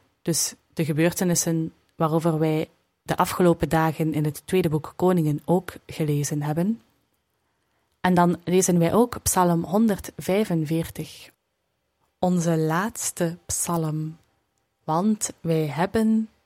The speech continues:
na vandaag alle psalmen gelezen. Alle psalmen uit het Oude Testament hebben wij gelezen. En vanaf morgen beginnen wij dan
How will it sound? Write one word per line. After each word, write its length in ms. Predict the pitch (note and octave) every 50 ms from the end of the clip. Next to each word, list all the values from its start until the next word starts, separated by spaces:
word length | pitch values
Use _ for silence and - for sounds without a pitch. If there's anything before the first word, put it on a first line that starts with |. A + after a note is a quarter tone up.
| _ _ _
na 260 | - D#3 D#3+ E3+ E3+
vandaag 720 | - D3+ D3 D3 D3 D#3 F3+ G3 G#3+ - - - - - - _ _ _ _ _ _ _
alle 380 | - A3 A#3+ B3 A3+ G3 - - _
psalmen 640 | - - - - A3+ A#3 A3+ G3 E3+ E3 D#3+ D#3 - - _
gelezen. 760 | - - - E3 D#3+ D#3+ D#3+ E3 - - D#3+ D#3 E3 E3 - _ _ _ _ _ _ _ _ _ _ _
Alle 280 | - G#3+ A#3 A#3 A3
psalmen 640 | G#3 - - - - A3+ A#3+ A#3+ A3+ G#3+ F#3+ F#3 -
uit 140 | - F3+ F3+
het 180 | F3+ E3+ - -
Oude 300 | G3 G#3 A3+ G3+ - - _
Testament 720 | - F3 - - - D#3 E3 F#3 G#3+ A3 - - - - _ _ _ _ _ _ _ _ _ _ _ _ _ _
hebben 340 | _ - G3 F#3 G3 E3+ D#3
wij 240 | D3+ D3+ D3 D#3+ - -
gelezen. 720 | - - - D#3+ D#3+ D#3+ E3 D#3 - E3 D#3 D#3+ E3 - _ _ _ _ _ _ _ _ _ _ _
En 240 | - E3+ E3 D#3+ D#3+
vanaf 460 | - - D#3+ D3+ D3+ D3+ - - - -
morgen 680 | D#3 E3+ G#3 G#3 - - - A3 A3 G#3+ G#3+ G#3+ A3 - - _ _ _ _ _ _ _
beginnen 380 | - E3 F3 F#3 F#3+ F#3+ F#3 F3
wij 160 | E3 D#3+ D#3
dan 260 | D#3+ D#3 D3+ D3+